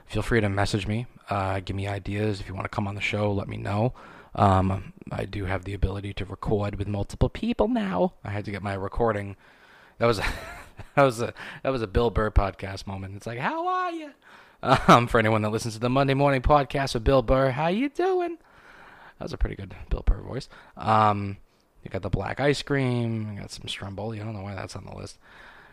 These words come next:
A lot of ice cream. It's weird. I guess people really love desserts. Little mini cupcakes again. Like, I don't, I guess, I guess that works. Expensive cereal.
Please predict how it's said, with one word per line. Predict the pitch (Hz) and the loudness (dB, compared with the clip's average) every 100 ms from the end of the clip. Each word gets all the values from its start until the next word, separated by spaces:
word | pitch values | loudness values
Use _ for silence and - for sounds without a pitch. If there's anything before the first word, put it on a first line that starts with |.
| _ - | _ -10
A | - | -4
lot | 254 | -2
of | - | 0
ice | 160 - | 0 0
cream. | - - 110 - | -6 -10 -12 -16
It's | - 104 | -14 -2
weird. | 123 101 87 | 0 0 -2
I | |
guess | 110 - | -4 -2
people | 160 135 98 | -2 -2 -4
really | 135 | -2
love | 120 120 95 | 0 -2 -2
desserts. | 95 107 - | -4 -4 -2
Little | 104 120 | -2 0
mini | 107 107 110 | -2 -4 -4
cupcakes | 107 - 120 113 | -4 -4 -4 -6
again. | 110 113 113 | -6 -6 -6
Like, | 101 92 | -8 -8
I | |
don't, | 107 123 110 | -8 -8 -8
I | 101 | -10
guess, | 120 117 - - - _ - - _ - | -10 -10 -14 -20 -20 _ -20 -20 _ -18
I | 113 | -14
guess | - | -12
that | - - | -10 -8
works. | 104 - - _ - - _ _ _ | -8 -10 -16 _ -20 -20 _ _ _
Expensive | - - - 127 170 180 131 | -4 -4 2 2 2 0 0
cereal. | - 120 104 - - | 0 0 0 -2 -6